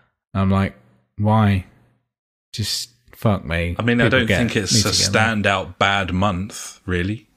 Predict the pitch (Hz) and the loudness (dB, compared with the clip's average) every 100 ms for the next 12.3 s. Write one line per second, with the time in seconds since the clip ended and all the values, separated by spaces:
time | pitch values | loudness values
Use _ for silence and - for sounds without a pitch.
0 | _ _ - - - - 117 - 123 104 | _ _ -14 -12 -10 0 0 2 4 4
1 | 98 98 - 107 104 98 95 - 107 85 | 4 0 0 2 4 4 2 2 2 2
2 | 87 98 - 92 90 120 107 104 98 92 | 0 0 0 -4 -2 2 6 6 4 2
3 | 95 95 127 95 160 175 123 110 90 90 | 2 2 2 2 4 4 4 2 2 -2
4 | - 95 131 98 92 - - - - - | 0 2 4 2 -2 -8 -20 -20 -20 -8
5 | - 110 117 110 95 107 104 101 85 107 | 2 4 6 4 2 2 4 2 2 2
6 | 101 - 95 98 95 92 - - - - | 2 2 0 2 2 0 -4 -8 -10 -10
7 | - - 95 - 107 98 95 90 - 135 | -8 -2 -2 -2 -2 0 0 -2 -2 0
8 | 113 113 113 - 123 123 104 127 110 - | 2 2 0 0 2 2 0 0 0 -2
9 | 90 92 - 92 104 95 92 - - 107 | -2 -2 -4 -4 -2 -2 -2 -6 -2 0
10 | 101 101 107 - 160 - - - - 175 | 2 0 -2 0 0 0 -4 -6 -4 -4
11 | 147 113 147 147 139 117 113 101 - - | -4 -2 -2 0 0 0 -2 -4 -6 -10
12 | - - | -12 -20